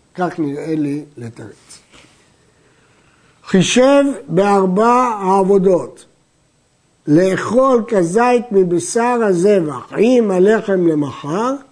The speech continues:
הלחם לבדו פיגול, והתודה או הכבשים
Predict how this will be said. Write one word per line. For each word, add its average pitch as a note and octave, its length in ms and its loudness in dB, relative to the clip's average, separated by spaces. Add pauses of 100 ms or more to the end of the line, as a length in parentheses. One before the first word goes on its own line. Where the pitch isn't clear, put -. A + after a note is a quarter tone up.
(360)
הלחם F#3+ 800 2
לבדו D#3+ 760 2
פיגול, G3+ 600 2 (320)
והתודה F3 840 2 (240)
או A#3 240 2
הכבשים A#3+ 920 0